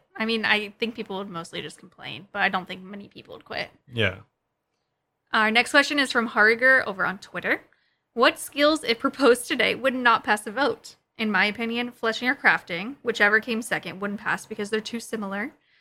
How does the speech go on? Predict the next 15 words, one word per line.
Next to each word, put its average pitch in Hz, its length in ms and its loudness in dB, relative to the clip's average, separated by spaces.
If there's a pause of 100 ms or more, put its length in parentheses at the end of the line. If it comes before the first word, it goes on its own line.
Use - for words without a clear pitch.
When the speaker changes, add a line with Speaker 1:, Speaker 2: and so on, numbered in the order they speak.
(280)
Speaker 1:
Fire 254 260 10
making, 269 380 -2
rune 220 180 0
crafting, 208 600 0
could 220 140 -4
just 202 120 -12
be 214 60 0
a 202 60 -2
mix 185 200 -8
of 185 100 -16
mining 180 340 -4
and 175 80 -10
magic, 175 560 -4
and 202 200 -4
Slayer." 190 560 -4